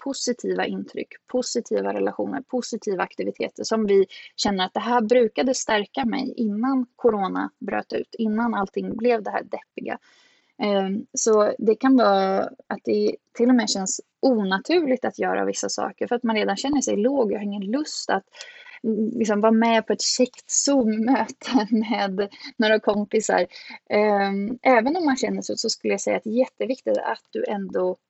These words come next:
söker upp, eh, det där Zoom-mötet och träffar de där kompisarna. Ehm,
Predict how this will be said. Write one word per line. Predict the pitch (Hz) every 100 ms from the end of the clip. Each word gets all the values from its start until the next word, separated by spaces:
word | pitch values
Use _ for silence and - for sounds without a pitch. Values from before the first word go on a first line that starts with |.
| _
söker | - 202 - 202
upp, | 254 - _ - _ -
eh, | 196 180 180 185 - 208 - -
det | 202
där | 185
Zoom-mötet | - 208 185 185 180 - 196 - -
och | 180 180 - _ -
träffar | 202 -
de | 196 190
där | 180
kompisarna. | - 190 208 190 202 202 - - _ _ _ -
Ehm, | 196 190 180 175 175 208